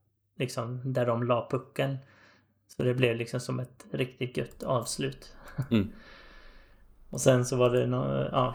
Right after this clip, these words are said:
Speaker 1: kvitterade vi ju med, genom Norlinder och, men sen kom det någon slashing onödig. Då blev det två ett i sex mot fem spel, och sen kom matchstraffet på Rosse.
Speaker 2: Mm.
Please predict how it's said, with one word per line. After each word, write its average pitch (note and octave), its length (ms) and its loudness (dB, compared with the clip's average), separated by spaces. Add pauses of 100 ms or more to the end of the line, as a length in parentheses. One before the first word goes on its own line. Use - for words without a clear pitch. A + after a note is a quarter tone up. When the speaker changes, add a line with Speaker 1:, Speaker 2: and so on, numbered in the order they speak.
Speaker 1:
kvitterade A#2+ 640 2
vi B2 160 0
ju B2+ 240 -2
med, B2+ 480 -4
genom B2 280 -2
Norlinder B2+ 680 -2
och, C3+ 140 -4
men C#3+ 420 -8 (760)
sen C#3 340 -2
kom C#3+ 300 -2
det C3+ 420 -2
någon C#3+ 360 -4
slashing C3+ 720 -2
onödig. B2+ 1000 -2 (760)
Då D#3 60 -14
blev C3 220 -2
det C3 140 -2
två C#3 440 -4
ett - 420 -6
i C3 380 -6 (300)
sex - 380 -2
mot C3 180 -6
fem C3 440 -4
spel, B2+ 500 -6
och B2+ 100 -4
sen C3 180 -4
kom B2 220 -4
matchstraffet C3 840 -6
på C3 100 -2
Rosse. - 640 -6 (540)
Speaker 2:
Mm. G#2 200 -4